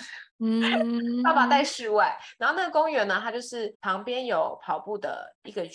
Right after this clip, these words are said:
Speaker 1: 圆圈可以跑步，然后中间有一些游乐设施，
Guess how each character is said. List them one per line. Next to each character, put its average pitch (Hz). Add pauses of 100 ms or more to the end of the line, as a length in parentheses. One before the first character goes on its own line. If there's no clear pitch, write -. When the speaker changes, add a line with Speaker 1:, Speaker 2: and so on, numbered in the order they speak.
(120)
Speaker 1:
圆 170
圈 185
可 180
以 180
跑 -
步， - (220)
然 175
后 190
中 214
间 208
有 185
一 139
些 113 (140)
游 165
乐 208
设 180
施， -